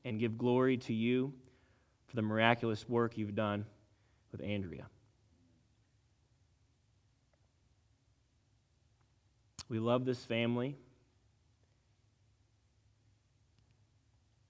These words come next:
They're a family that gives so much to others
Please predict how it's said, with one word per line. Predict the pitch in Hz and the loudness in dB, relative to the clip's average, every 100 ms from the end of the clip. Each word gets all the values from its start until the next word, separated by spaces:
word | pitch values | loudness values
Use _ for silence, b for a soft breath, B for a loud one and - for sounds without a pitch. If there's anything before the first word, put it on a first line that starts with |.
| _ | _
They're | 120 117 110 - - - _ | 0 2 2 -2 -20 -20 _
a | 135 | -10
family | 113 135 135 139 123 | -2 4 6 6 4
that | 120 123 | 2 2
gives | 110 120 139 147 - | 2 4 2 -4 -14
so | - - 131 | -12 2 4
much | 127 123 - | 4 2 0
to | 123 | -4
others | 107 113 127 139 | 0 0 0 -4